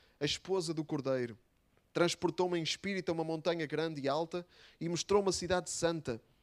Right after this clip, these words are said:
Jerusalém, que descia do céu, de junto de Deus. Tinha a glória de Deus, brilhava como uma pedra preciosa,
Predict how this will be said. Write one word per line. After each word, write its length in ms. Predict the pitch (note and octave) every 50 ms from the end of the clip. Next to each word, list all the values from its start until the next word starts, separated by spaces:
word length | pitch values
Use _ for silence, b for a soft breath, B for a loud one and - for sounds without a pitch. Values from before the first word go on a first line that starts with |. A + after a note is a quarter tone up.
| _ _
Jerusalém, 720 | - - D3+ E3+ E3+ F#3+ F3+ D#3 F3+ E3 D#3+ E3 D#3+ D3+ C3+
que 120 | - -
descia 340 | C#3+ - - - G3 G#3 G#3
do 100 | F3+ F3+
céu, 380 | E3 - - F#3 F3+ F3+ E3 C#3+
de 100 | C3 C3
junto 320 | C3 D#3 F#3+ F3+ D3+ -
de 80 | D3 C#3+
Deus. 440 | C#3 D3+ D#3+ D3+ C3 A2+ - - b b b b b b b b b
Tinha 200 | - - E3 F3+
a 40 | F3
glória 340 | E3 D3+ D#3+ F#3+ G#3 G#3 G3+
de 120 | F3+ E3
Deus, 460 | E3 D3+ F#3+ F#3 D#3+ B2 A2+ - - b b b b b b
brilhava 400 | - D3 D#3 D#3+ F3+ F3+ F3+ F3
como 200 | E3+ - F3 E3+
uma 160 | E3 D#3+ D3+
pedra 360 | D3 - E3+ F3 F3 E3+ E3+ E3+
preciosa, 720 | - - - - - D3 C#3+ C#3+ C#3+ C3+ B2 A#2+ A2 G#2+